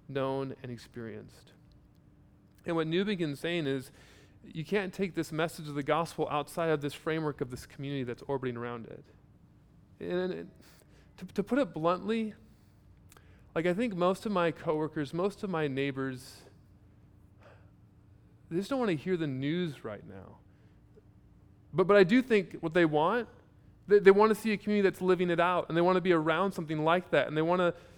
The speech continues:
smell it, and they wanna see it, and they wanna kinda get in the midst of it, and they wanna go, "What, what's going on here? Things are different here."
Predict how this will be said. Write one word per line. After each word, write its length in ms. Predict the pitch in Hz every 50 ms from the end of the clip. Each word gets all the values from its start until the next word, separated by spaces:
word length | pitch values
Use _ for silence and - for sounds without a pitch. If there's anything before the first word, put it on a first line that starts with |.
| - -
smell 520 | - - - - - 196 190 185 202 202
it, 80 | 185 -
and 100 | 175 170
they 80 | 170
wanna 240 | 165 165 175 175 170
see 380 | 156 - - - - 208 202 196
it, 80 | 196
and 100 | - 175
they 60 | 170 170
wanna 240 | 165 175 180 175
kinda 240 | 170 175 185 196 180
get 240 | 165 165 190 190 -
in 100 | 156 175
the 60 | 170 165
midst 360 | 165 175 202 196 - - 226
of 120 | 190 160
it, 120 | 175 170 139
and 160 | 156 175 170
they 60 | 170
wanna 260 | 170 180 180 180 170 180 - - - - - - - - - _ _ -
go, 100 | - 190
"What, 280 | 180 170 175 202 - 165
what's 260 | 170 208 226 214 -
going 240 | 196 233 220 208 196
on 180 | 202 202 208 202
here? 120 | 185 156
Things 340 | - - 220 226 220 208 196
are 160 | 202 190 180
different 680 | 170 151 151 196 208 202 - - 208 190 170 135 131 - - - -
here." 420 | - 143 127 113 - - 123 135